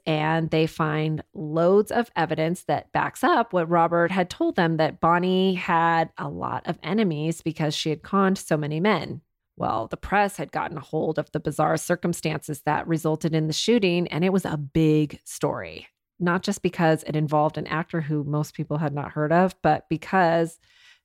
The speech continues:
there was so much out there about Bonnie in all these swinger magazines, you know, all the, like, salacious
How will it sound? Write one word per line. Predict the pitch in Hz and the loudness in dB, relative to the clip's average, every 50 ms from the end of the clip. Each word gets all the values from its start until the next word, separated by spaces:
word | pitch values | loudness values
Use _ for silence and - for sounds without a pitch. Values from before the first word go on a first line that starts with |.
| _ _ | _ _
there | 170 175 170 170 | 2 2 4 4
was | 170 180 160 156 156 156 - _ | 4 4 4 4 2 0 -4 _
so | - - - - 185 185 | -12 -12 -4 0 0 2
much | 190 208 202 - - _ | 2 2 0 0 -4 _
out | 175 156 156 - - | -4 -4 -4 -2 0
there | 180 185 190 196 - - | 0 2 2 2 0 0
about | 170 160 - 147 135 - - - _ _ _ - | -4 -2 -2 -2 -2 -2 -6 -8 _ _ _ -2
Bonnie | 196 208 214 214 214 202 180 147 127 - - - | 0 2 4 4 4 4 2 0 -2 -4 -4 -2
in | - 160 - | -2 -2 0
all | - 156 160 165 | 2 2 2 2
these | 165 160 160 156 - | 2 0 -2 -2 -4
swinger | - - - - 226 226 220 214 202 | -8 -8 -2 0 0 2 4 4 4
magazines, | 185 180 165 156 - - 156 175 165 160 156 - - 98 - 185 170 - - - | 4 4 2 0 -2 -4 -6 -4 -4 -4 -4 -6 -10 -12 -14 -16 -16 -18 -10 -6
you | 180 | -4
know, | 175 180 175 | -2 -2 -2
all | - 165 170 | -2 0 0
the, | 170 160 | 0 0
like, | 147 143 131 - - | 0 -2 -4 -6 -8
salacious | - - 170 160 156 160 160 170 190 - - - 165 165 - - - | -6 -4 -2 0 2 2 4 4 2 2 0 0 0 0 0 -2 -12